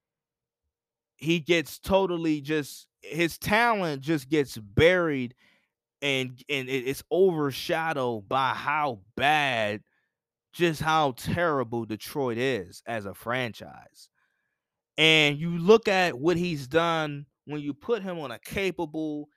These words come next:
and well-functioning <laughs> franchise like the Rams and a decent head coach like Sean McVay. And I think, and I think Sean McVay is more than decent. I think he's a great coach, and I think he's one of the better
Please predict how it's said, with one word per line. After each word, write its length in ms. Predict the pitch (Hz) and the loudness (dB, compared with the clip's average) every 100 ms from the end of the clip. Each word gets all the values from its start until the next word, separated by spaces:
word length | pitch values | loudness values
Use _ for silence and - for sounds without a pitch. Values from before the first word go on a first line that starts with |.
| _ - | _ -10
and 520 | 151 139 131 120 104 | -8 -6 -6 -10 -10
well-functioning 1400 | 113 185 175 175 151 - 165 165 - 156 143 139 120 120 - _ _ _ _ _ | -2 0 2 -2 -4 -6 -4 -4 -8 -8 -8 -8 -10 -14 -20 _ _ _ _ _
<laughs> 640 | _ _ _ _ _ _ _ | _ _ _ _ _ _ _
franchise 800 | - 165 233 240 202 165 147 135 | 4 6 8 4 2 2 2 2
like 220 | 127 120 | 0 -2
the 80 | 98 | -6
Rams 840 | 131 202 254 214 156 127 123 - _ _ _ _ - | -2 0 0 -2 -4 -8 -14 -20 _ _ _ _ -4
and 160 | 151 | 0
a 140 | 139 117 _ 127 | -2 -4 _ 2
decent 360 | 226 - 139 | 2 2 0
head 280 | 139 175 165 | 4 4 4
coach 380 | 208 214 160 - | 0 0 -2 -6
like 220 | 143 123 | -6 -6
Sean 320 | - 170 151 | -10 -8 -8
McVay. 400 | 123 135 170 147 | -6 -4 -2 -2
And 100 | 117 | -2
I 140 | 127 123 | -2 -2
think, 300 | 151 123 - | -6 -6 -10
and 120 | 117 | -8
I 60 | 110 | -6
think 220 | 131 117 | -6 -4
Sean 220 | 135 117 | -4 -4
McVay 260 | 101 127 110 | -2 -2 -2
is 100 | 101 | 0
more 240 | 127 135 | 2 2
than 120 | 98 | 0
decent. 380 | 90 123 - 90 | -2 -2 -4 -10
I 120 | 90 | -10
think 220 | - 123 - | -8 -8 -6
he's 280 | 120 107 _ _ | -8 -10 _ _
a 80 | 113 | -4
great 400 | 98 95 135 151 | -4 2 2 2
coach, 340 | - 104 110 - _ _ | -2 -4 -4 -14 _ _
and 80 | 110 | -8
I 40 | |
think 220 | 113 135 127 | -4 -4 -4
he's 120 | 120 | -4
one 140 | 127 | -2
of 80 | 123 | -2
the 60 | 107 | 0
better 360 | 131 127 120 | 2 2 0